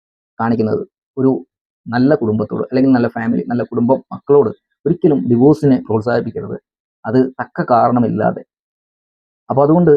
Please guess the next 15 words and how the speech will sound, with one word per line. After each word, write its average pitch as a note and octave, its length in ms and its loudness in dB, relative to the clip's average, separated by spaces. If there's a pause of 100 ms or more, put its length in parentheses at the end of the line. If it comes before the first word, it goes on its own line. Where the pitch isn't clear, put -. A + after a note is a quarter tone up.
(220)
അങ്ങനെ D3 320 2 (760)
എന്തായാലും C3 340 2 (800)
വന്ന് C#3+ 180 2
വിളിച്ചാൽ B2+ 320 2
വരാമെന്ന് A#2 380 4
പറഞ്ഞു. A#2 240 -2 (600)
തീർച്ചയായിട്ടും B2+ 380 2
ഞാൻ B2+ 160 4
അന്ന് B2 180 2 (140)
വേറെ A#2 140 0
ഒന്നും A#2 180 2
ചിന്തിച്ചില്ല. G#2+ 380 -2 (140)
കാരണം B2 360 -6
എനിക്ക് B2+ 160 0
വേണമെങ്കിൽ B2+ 340 2